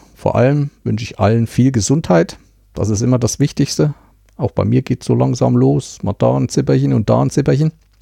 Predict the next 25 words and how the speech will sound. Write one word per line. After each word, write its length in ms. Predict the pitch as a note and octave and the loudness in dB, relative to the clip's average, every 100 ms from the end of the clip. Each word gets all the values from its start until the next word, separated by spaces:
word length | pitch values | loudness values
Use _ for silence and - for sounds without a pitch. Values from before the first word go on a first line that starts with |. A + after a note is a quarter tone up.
| _ _ _ _ _ _ - | _ _ _ _ _ _ -4
Aber 640 | A2 A2+ A#2 A#2+ A#2 A#2 - - - | 2 2 4 4 4 2 -2 -14 -2
wenn 120 | A#2 | 2
man 100 | A2 | 2
sich 160 | A2 | 2
ein 80 | G#2+ | 0
bisschen 440 | G2+ A#2+ - G2 - | 0 -2 0 -4 -4
vernünftig 640 | - - A2 B2+ - A2 - | -6 0 0 0 -2 -4 0
ernährt 500 | F#2 A2+ A#2+ - - - _ _ | 2 2 2 -4 -14 -20 _ _
und 140 | G#2+ | -4
ein 20 | |
bisschen 300 | G#2+ G2+ G2 | -2 -4 -4
Sport 340 | F2+ - A2 - | -6 -2 -2 0
macht, 260 | G2 - | 0 -2
sich 200 | - E2+ | -6 -6
bewegt, 520 | - D#2+ F#2 - - - _ _ - - - - - - - _ _ - | -2 2 2 0 -8 -20 _ _ -20 -20 -20 -20 -20 -20 -20 _ _ -4
dürfte 260 | G2+ - | -4 0
man 280 | F2+ G2 F#2 - | 0 2 2 -2
das 200 | - - | -8 -8
Alter 540 | - G2 G2 A2+ G2+ F2+ - | 0 0 0 0 0 0 -8
weit 300 | - F#2 G2+ | -6 -4 -4
hinauszögern 680 | - F#2 A2+ - - B2+ A#2 | -4 -2 0 0 0 2 2
können. 300 | G#2+ A2 D#2 _ _ _ _ _ _ _ _ _ _ _ _ _ - | 2 0 -2 _ _ _ _ _ _ _ _ _ _ _ _ _ -4
In 100 | C#3 | -2
diesem 220 | B2 G#2 | 0 0
Sinne, 260 | G2 E3+ A3 | 2 2 0